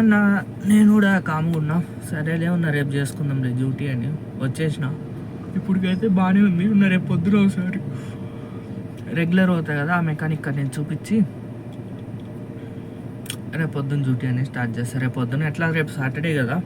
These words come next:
పొద్దున పూట ఎట్లా తక్కువ ఇస్తాడు అమౌంట్. రేపు ఉన్న మధ్యాహ్నం మూడు గంటలకు అట్లా డ్యూటీ అనేది స్టార్ట్ చేస్తా. నా రేపు Telegram బుకింగ్స్ కూడా ఏముండవు. మూడు గంటలకు అట్లా స్టార్ట్ చేసి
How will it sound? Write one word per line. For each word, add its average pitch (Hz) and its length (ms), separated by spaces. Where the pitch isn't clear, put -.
పొద్దున 143 300
పూట 170 200
ఎట్లా 165 220
తక్కువ 160 260
ఇస్తాడు 151 260
అమౌంట్. 156 300
రేపు 147 200
ఉన్న 143 100
మధ్యాహ్నం 151 360
మూడు 147 180
గంటలకు 139 260
అట్లా 151 200
డ్యూటీ 139 260
అనేది 139 200
స్టార్ట్ 127 240
చేస్తా. 131 260
నా 135 160
రేపు 131 220
Telegram 139 400
బుకింగ్స్ 135 320
కూడా 135 180
ఏముండవు. 127 400
మూడు 139 180
గంటలకు 147 260
అట్లా 143 260
స్టార్ట్ 131 300
చేసి 139 220